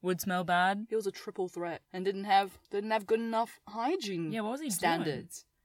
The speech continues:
Speaker 1: Wash them clothes.
Speaker 2: Got roasted by the media.
Speaker 1: Yeah. I wonder if he read it and was like, "Oh, what? I don't smell that bad."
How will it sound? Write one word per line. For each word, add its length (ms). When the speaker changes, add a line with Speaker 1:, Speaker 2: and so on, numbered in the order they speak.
Speaker 1:
Wash 240
them 180
clothes. 560
Speaker 2:
Got 260
roasted 520
by 160
the 80
media. 560
Speaker 1:
Yeah. 600
I 40
wonder 140
if 60
he 120
read 280
it 160
and 100
was 100
like, 120
"Oh, 120
what? 160
I 40
don't 120
smell 220
that 120
bad." 100